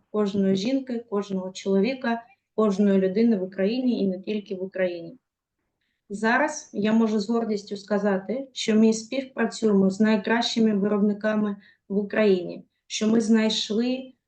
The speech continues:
високоякісну сировину, безпечну сировину,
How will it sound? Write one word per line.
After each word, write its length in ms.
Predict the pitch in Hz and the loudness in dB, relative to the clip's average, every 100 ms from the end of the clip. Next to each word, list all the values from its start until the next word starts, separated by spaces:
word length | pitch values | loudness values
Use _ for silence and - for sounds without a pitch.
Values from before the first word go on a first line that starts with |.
| _ - | _ -4
високоякісну 1120 | 202 226 220 220 214 226 226 220 - 214 202 | -2 0 -2 0 0 0 -2 -6 -6 -4 -4
сировину, 800 | - 202 202 196 202 190 190 - _ | -4 -2 0 2 2 2 -4 -10 _
безпечну 640 | 190 196 - 208 202 - 180 | -4 -4 -2 -4 -4 -10 -12
сировину, 760 | - 185 175 190 175 190 190 | -6 -6 -4 -8 -6 -8 -8